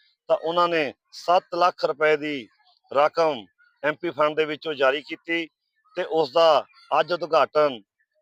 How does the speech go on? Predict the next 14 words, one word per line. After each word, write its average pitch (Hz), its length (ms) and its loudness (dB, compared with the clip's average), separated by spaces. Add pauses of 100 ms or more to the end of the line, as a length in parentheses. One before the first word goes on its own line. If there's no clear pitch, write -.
(200)
ਉਹਨਾਂ 170 240 0
ਦੇ 170 80 2
ਹੋਣਹਾਰ 156 380 0
ਸੁਪੁੱਤਰ 147 640 0 (260)
ਡਾਕਟਰ 139 280 2
ਇਸ਼ਾਂਕ 139 380 -2
ਕੁਮਾਰ 151 460 2 (340)
ਐਮ 151 200 -2
ਐਲ 147 140 0
ਏ 151 40 4
ਚੱਬੇਵਾਲ 147 540 0
ਨੇ 151 120 -4
ਕੀਤੀ 156 380 -10
ਹੈ। 170 180 2